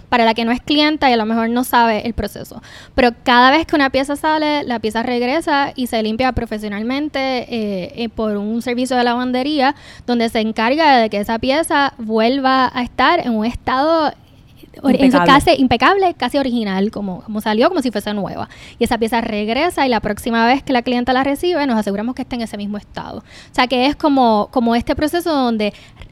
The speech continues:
Speaker 1: eh, nosotros, eh, nos es-, eh, aseguramos que la pieza, eh, ¿verdad?, esté nítida, eh, cada vez que, que regresa y vuelva a salir y otra, otra clienta pueda tener unas condiciones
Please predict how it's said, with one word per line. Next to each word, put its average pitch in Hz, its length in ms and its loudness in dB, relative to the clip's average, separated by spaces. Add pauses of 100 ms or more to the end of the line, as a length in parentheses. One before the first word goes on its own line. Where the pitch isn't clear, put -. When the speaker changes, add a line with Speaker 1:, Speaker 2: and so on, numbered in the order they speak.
Speaker 1:
eh, 240 200 0
nosotros, 247 520 2 (220)
eh, 277 80 -2
nos 269 220 2
es-, 269 260 -2
eh, 247 300 0
aseguramos 277 560 0
que 294 100 -6
la 208 180 -4
pieza, 269 720 -2
eh, 202 280 -6 (240)
¿verdad?, 269 240 -2
esté 262 400 -4
nítida, 262 540 2 (340)
eh, 208 80 -12
cada 214 260 0
vez 262 140 -2
que, 254 500 0
que 247 140 -2
regresa 339 800 -2
y 240 80 -6
vuelva 208 320 0
a 294 40 0
salir 320 220 0 (100)
y 311 60 -2
otra, 208 180 -2 (380)
otra 254 220 -2
clienta 302 260 -2
pueda 214 220 -2
tener 320 300 -2
unas 240 200 -2
condiciones 311 560 -2